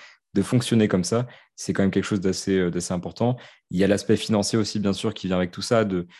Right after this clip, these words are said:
on dégage des revenus en vente de maillots, et cetera. Donc Portland, finalement, certes, ne gagne pas, mais c'est une franchise fonctionnelle, c'est une franchise qui laisse une marque, et ça marche aussi pour Damian Lillard. Et tout ça, c'est dû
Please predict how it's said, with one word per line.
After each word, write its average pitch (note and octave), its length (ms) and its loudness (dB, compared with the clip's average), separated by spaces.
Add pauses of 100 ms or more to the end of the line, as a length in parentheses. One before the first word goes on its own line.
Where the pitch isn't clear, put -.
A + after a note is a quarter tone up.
(220)
on G2 120 0
dégage G#2+ 360 4
des G#2+ 80 4
revenus G#2+ 340 4
en G#2 80 2
vente F#2+ 180 -2
de F#2 80 -2
maillots, F#2 280 -2
et - 20 -4
cetera. G#2+ 460 -4 (280)
Donc G2 140 -4
Portland, B2+ 340 2
finalement, A#2+ 440 2 (200)
certes, - 360 0
ne G#2 80 0
gagne F#2+ 160 -2
pas, C3+ 160 0
mais G#2+ 100 0
c'est - 140 -6
une G2+ 40 0
franchise A2 380 -8
fonctionnelle, A#2+ 460 2
c'est A2+ 120 -2
une F2+ 60 0
franchise G#2+ 380 -4
qui - 120 -10
laisse G2+ 200 2
une F#2 100 2
marque, A#2+ 320 0 (260)
et F#2 140 -2
ça G2 140 -2
marche G2 180 0
aussi G#2+ 180 -6
pour A2 140 0
Damian G2 200 4
Lillard. G2 340 0 (320)
Et - 60 -14
tout G#2+ 120 -6
ça, C3 180 4
c'est G#2+ 140 0
dû G#2 340 0